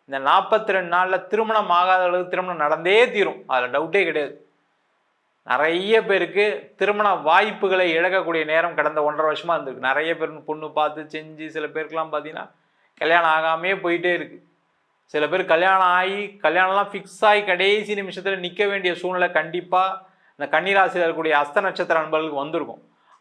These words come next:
அந்த மாதிரி இருக்கவளுக்கு இந்த காலகட்டத்துல திருமண யோகத்தை இந்த செவ்வாய் பகவான் கண்டிப்பா கொடுப்பாரு. அதே மாதிரி திருமணத்துல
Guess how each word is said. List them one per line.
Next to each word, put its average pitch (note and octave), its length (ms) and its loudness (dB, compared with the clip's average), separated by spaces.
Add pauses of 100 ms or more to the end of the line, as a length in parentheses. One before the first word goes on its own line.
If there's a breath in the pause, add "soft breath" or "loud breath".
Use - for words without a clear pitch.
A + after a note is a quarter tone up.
அந்த F3+ 200 0 (120)
மாதிரி G#3 280 4
இருக்கவளுக்கு E3+ 460 -2 (140)
இந்த G3+ 300 -4 (140)
காலகட்டத்துல E3+ 580 0 (100)
திருமண F#3 260 -2 (140)
யோகத்தை D#3 360 -2
இந்த D3 140 -8 (100)
செவ்வாய் C#3+ 360 -2
பகவான் C3 280 -2
கண்டிப்பா C3+ 320 -6
கொடுப்பாரு. C3 420 -8 (760 soft breath)
அதே F#3 140 2
மாதிரி G#3+ 160 2 (160)
திருமணத்துல G#3+ 480 2